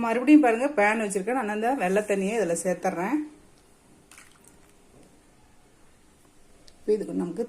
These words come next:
திக்காகணும். இப்போ பாருங்க, இந்த வெல்ல தண்ணி நமக்கு திக்காயிருச்சு.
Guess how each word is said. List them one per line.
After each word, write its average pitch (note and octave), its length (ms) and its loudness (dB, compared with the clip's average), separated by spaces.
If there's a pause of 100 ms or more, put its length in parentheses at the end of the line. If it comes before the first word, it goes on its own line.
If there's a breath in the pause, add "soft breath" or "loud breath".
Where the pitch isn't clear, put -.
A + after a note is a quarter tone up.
திக்காகணும். G#3 720 2 (2750 loud breath)
இப்போ A#3 240 -10
பாருங்க, C4+ 300 2
இந்த C4+ 160 0
வெல்ல A#3 280 0
தண்ணி A#3 300 -2
நமக்கு G#3 260 -4 (1040)
திக்காயிருச்சு. A#3 720 0